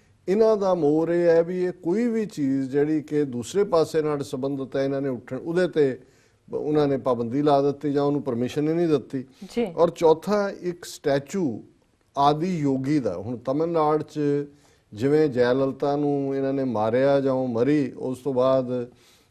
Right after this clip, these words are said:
Speaker 1: ਕਿਵੇਂ ਉਹ ਗੱਦੀ ਦੀ ਜਿਹੜੀ ਲੜਾਈ ਸੀ ਉਹਦੇ 'ਚ ਇਹਨਾਂ ਨੇ ਸਾਥ ਕਿਸੇ ਹੋਰ ਦਾ ਦਿੱਤਾ, ਫਿਰ ultimately ਕੋਈ ਹੋਰ ਆ ਗਿਆ।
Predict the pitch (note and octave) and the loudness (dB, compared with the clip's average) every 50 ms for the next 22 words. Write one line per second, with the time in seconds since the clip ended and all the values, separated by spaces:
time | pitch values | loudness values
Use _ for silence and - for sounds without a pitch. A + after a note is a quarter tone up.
0 | _ _ _ - C#3+ C#3+ D3 D3+ D3+ D3 C#3 B2+ A2+ A#2+ A#2 A#2 C3+ C#3+ C#3 D3 | _ _ _ 0 2 4 6 6 6 6 4 4 0 0 0 2 -2 0 2 2
1 | C#3+ C#3+ C#3+ C#3+ D3 C3+ B2+ A#2 A#2 A#2 B2 C3+ D3 C#3 C#3+ - - C#3+ C#3+ C#3+ | 2 2 2 2 2 2 2 2 2 2 2 2 0 0 -2 -4 -4 -2 -2 0
2 | C#3 C#3+ C#3+ C#3 A#2+ C#3+ C#3 C3+ C3+ C3+ C3+ A#2+ - - A#2+ A#2 B2 A#2 - - | 2 2 0 0 0 -4 -4 -2 -2 -2 -4 -4 -4 -2 0 0 0 -2 -6 -10
3 | C#3 A2+ C3+ C#3 B2 G#2+ A2 A#2 A#2+ B2+ C#3+ D3 C#3+ C#3 C3+ - - - C3+ C3 | -8 -6 -4 -2 -2 -2 -2 -4 -2 0 0 0 0 -2 -6 -8 -4 -2 0 0
4 | B2+ A#2 C3+ C3 C3 B2+ A#2+ A#2 C3+ C3+ C3+ C3 B2+ B2+ C#3 B2 B2 C#3 B2+ G#2 | 0 0 -2 -6 -6 -8 -8 -8 -6 -6 -6 -6 -6 -8 -10 -6 -4 -6 -4 -4
5 | A2 B2+ D#3 E3 D3+ C3+ B2+ B2+ B2+ B2+ B2 A2 | -2 -2 2 2 2 2 2 0 0 0 -2 -2